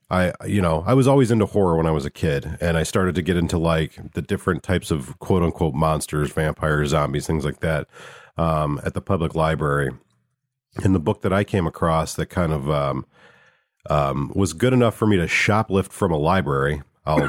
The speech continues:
just go on record right now and state that I straight stole this son of a bitch from a library. I think the statute of limitations is up.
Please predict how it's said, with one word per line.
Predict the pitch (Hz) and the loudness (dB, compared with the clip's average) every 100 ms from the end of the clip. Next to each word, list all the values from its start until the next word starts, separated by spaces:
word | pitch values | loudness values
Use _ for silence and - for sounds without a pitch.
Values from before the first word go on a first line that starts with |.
| - | 0
just | 87 - | 0 2
go | 87 | 2
on | 80 | 2
record | 85 87 82 | 0 0 -2
right | 80 87 | 0 0
now | 78 87 80 | 2 0 0
and | 78 | -2
state | - 85 80 | -4 -4 -4
that | - 87 76 | -2 0 0
I | 76 | -2
straight | - - - 95 92 | -2 -4 0 0 0
stole | - - 113 107 | -4 -2 0 2
this | 90 80 | 0 0
son | 92 | -2
of | 82 | 0
a | 76 | -2
bitch | 78 76 | -2 -2
from | - 80 | -2 -2
a | |
library. | 78 85 76 76 71 73 - - - - | 0 0 0 -2 -2 -2 -6 -18 -12 -8
I | |
think | 92 113 107 | -2 -2 -2
the | 98 | -4
statute | - 98 87 92 | -2 -2 0 0
of | 80 | 0
limitations | 80 78 82 78 78 | -2 -2 -2 -2 -2
is | 71 67 | 0 0
up. | 76 - | -2 -4